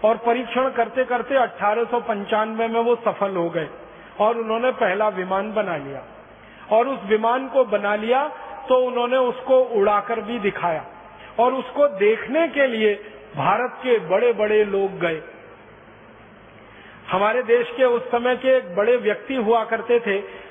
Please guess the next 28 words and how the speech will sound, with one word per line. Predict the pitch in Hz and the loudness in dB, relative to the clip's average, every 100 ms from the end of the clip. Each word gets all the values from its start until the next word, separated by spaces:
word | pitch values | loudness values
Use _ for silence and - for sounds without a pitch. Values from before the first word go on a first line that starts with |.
| - | -6
महादेव | 175 180 190 202 240 269 | -2 0 0 0 2 2
गोविंद | 254 196 214 220 254 247 | 2 2 2 2 0 0
रानाडे, | 208 202 208 196 165 131 - - - - - | 0 0 0 -2 -4 -10 -16 -20 -20 -20 -2
जो | 190 254 277 - - - - 185 | 4 4 4 -2 -12 -16 -6 -2
अंग्रेजी | 202 214 226 220 247 302 | 0 2 4 2 -2 0
न्याय | 262 226 233 | 2 2 0
व्यवस्था | 220 214 214 - 214 | 0 0 -2 -2 -2
में | 220 262 240 143 | 0 0 0 0
जज | 202 220 - | -2 -2 -6
की | 285 | -2
हैसियत | 247 208 - 240 233 - | 0 0 0 0 0 0
से | 233 | -2
काम | 214 202 208 | 2 0 -2
किया | 202 196 | -2 0
करते | 190 196 190 208 | 0 -2 -2 -2
थे | 202 165 - - - - 190 | -2 -6 -8 -18 -20 -8 -2
मुंबई | 226 247 226 | 0 2 2
हाई | 185 196 | 0 -4
कोर्ट | 190 196 185 214 | -2 -4 -2 -2
में। | 190 - - - - - | -4 -6 -18 -20 -8 2
तो | 254 | 2
रानाडे | 226 208 220 240 233 240 | 4 0 0 0 2 2
जी | 226 | 0
गए | 226 233 | 0 2
उसको | 233 220 - | 2 0 -2
देखने | 220 208 208 208 | 0 0 0 -6
के | 202 196 | -4 -6
लिए। | 190 | -8